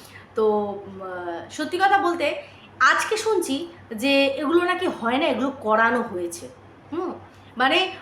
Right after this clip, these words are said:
মৌয়ের শাশুড়ির, আহ, বার্ধক্য ভাতা বা লক্ষ্মী ভাণ্ডার এগুলোকে, আহ, চালু করানো হয়েছে কার দ্বারা?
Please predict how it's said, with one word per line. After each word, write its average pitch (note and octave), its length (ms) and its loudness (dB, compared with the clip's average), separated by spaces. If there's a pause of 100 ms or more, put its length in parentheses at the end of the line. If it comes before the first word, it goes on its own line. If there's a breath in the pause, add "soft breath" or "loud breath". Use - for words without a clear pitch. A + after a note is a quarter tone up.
মৌয়ের E4+ 460 4
শাশুড়ির, F4 720 0 (240 loud breath)
আহ, A3 380 4
বার্ধক্য D#4+ 460 2
ভাতা D4+ 340 2
বা C#4 120 4
লক্ষ্মী B3 320 2
ভাণ্ডার B3+ 360 0
এগুলোকে, C4+ 540 -2
আহ, A#3 440 -6
চালু D#4+ 460 2
করানো D4+ 400 4
হয়েছে B3+ 380 2
কার B3+ 340 4
দ্বারা? C#4+ 240 6